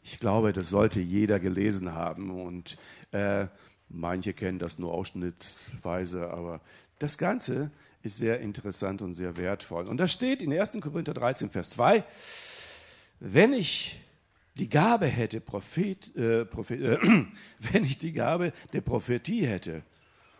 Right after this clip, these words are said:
und wüsste alle Geheimnisse und hätte jede Erkenntnis und wenn ich in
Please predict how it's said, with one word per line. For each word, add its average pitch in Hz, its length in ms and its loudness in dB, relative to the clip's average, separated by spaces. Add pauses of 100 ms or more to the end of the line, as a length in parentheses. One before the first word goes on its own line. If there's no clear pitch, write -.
(140)
und 117 200 -2
wüsste 220 320 8
alle 190 180 4
Geheimnisse 165 640 4
und 143 80 2
hätte 170 340 4
jede 165 340 6
Erkenntnis 143 720 -2
und 135 320 -4 (380)
wenn 127 300 0
ich 131 280 -6
in 120 220 -6